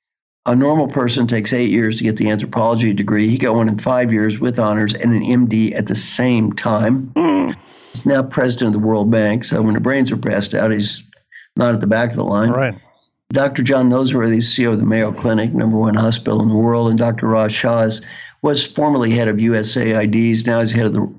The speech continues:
Speaker 1: the Rockefeller Foundation. So three brilliant men, and I have the rights to use their name, and they are in the book. All three, I ask them, "On a typical day, how would you score on this question, 'Did I do my best to be happy?'" All three had the same answer.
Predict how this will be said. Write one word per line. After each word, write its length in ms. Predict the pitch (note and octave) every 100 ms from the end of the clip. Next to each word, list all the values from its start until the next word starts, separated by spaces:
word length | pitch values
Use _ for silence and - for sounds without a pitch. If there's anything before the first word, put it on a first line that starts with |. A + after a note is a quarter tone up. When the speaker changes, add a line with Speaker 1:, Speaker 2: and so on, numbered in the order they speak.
| -
Speaker 1:
the 120 | A2+
Rockefeller 580 | C3+ D#3 D#3 - A2 A2+
Foundation. 720 | A#2 G#2 A#2+ G#2 A#2 - -
So 340 | G#2+ A2+ A2+ - - -
three 180 | G3+ F#3+
brilliant 460 | D3 C#3 A#2+ A2+
men, 440 | - A#2+ G#2 - - - _ _ - D#3
and 120 | D#3
I 40 |
have 160 | F3 E3
the 80 | B2+
rights 300 | B2+ B2 -
to 80 | B2
use 220 | A2+ G#2
their 80 | G#2+
name, 260 | G#2 G#2+
and 80 | G#2+
they 80 | G#2+
are 140 | G#2+
in 80 | G#2
the 40 |
book. 340 | F#2 B2 A#2+ - - _ - - - - - -
All 220 | D3+ F#3+
three, 540 | F#3+ F#3+ D#3+ A2 A2+ A#2 - _ _
I 160 | - B2
ask 200 | C3 -
them, 200 | C3 A2
"On 120 | A#2+
a 40 | A#2+
typical 380 | F#3 G3 F#3 B2
day, 180 | A#2
how 200 | A2+ C3+ D#3+
would 120 | -
you 60 |
score 320 | B2 - B2 A#2
on 80 |
this 140 | A2+ A#2
question, 460 | C#3+ A#2 - G#2
'Did 160 | G#2 A2+
I 80 | G#2
do 160 | A#2
my 140 | B2 G#2+
best 260 | A2 A2+
to 60 | -
be 100 | G#2
happy?'" 720 | G#2+ B2 A#2+ - _ A#2+ B2 - - -
All 120 | E3
three 180 | E3 G3+
had 100 | F3+
the 60 | E3
same 220 | E3+ E3
answer. 300 | G3 A3 -